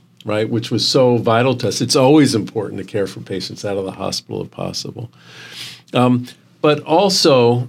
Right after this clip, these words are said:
<clears throat> um, you know, the concept of discharge is very different, right? Discharge typically means we're, we're done. You,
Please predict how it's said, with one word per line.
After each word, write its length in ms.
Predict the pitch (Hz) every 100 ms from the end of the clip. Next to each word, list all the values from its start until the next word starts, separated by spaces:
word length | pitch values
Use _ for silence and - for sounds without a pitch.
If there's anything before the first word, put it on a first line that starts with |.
| _ -
<clears throat> 680 | 151 135 - _ _ _ -
um, 480 | 131 123 120 123 123 _ _ _ _ _ _ _ _ _ -
you 60 |
know, 100 | 147
the 120 | 139 135
concept 540 | 165 170 175 147 -
of 220 | 113 90
discharge 680 | 120 123 - - 95 87 95
is 160 | 92 -
very 300 | 104 98 92
different, 540 | 101 92 - 90 120 -
right? 340 | 110 113 113 - _ _ - _ _ _ _ _ _ _ _
Discharge 840 | 151 180 - - 139 113 110 - -
typically 500 | 151 139 127 127 123
means 680 | 113 110 110 - - - - _ - _ _ _ - -
we're, 360 | 127 123 120 -
we're 140 | 123
done. 400 | 107 131 127 107
You, 180 | 107 120